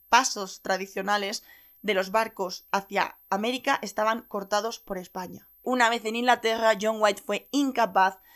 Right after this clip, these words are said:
de sacar el barco otra vez a la mar y no pudo volver a Roanoke.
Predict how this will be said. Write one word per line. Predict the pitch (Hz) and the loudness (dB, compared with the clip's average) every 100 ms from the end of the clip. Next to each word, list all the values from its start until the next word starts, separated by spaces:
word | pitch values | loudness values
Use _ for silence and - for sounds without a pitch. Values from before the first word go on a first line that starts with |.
| _ _ | _ _
de | 220 220 233 | -4 2 2
sacar | - 220 208 190 196 - | 2 0 2 2 2 2
el | 196 | 2
barco | 196 190 208 | 2 0 -2
otra | 196 185 | -2 0
vez | 185 196 _ | 0 -4 _
a | 185 | 0
la | 185 | 0
mar | 180 170 - _ - | 0 -4 -6 _ 0
y | 240 | 4
no | 254 254 | 4 4
pudo | 220 226 220 | -2 -2 0
volver | 214 208 180 185 - - | 0 -2 -4 -6 -4 0
a | 220 | 2
Roanoke. | 277 277 180 - - _ | 4 2 2 -4 -14 _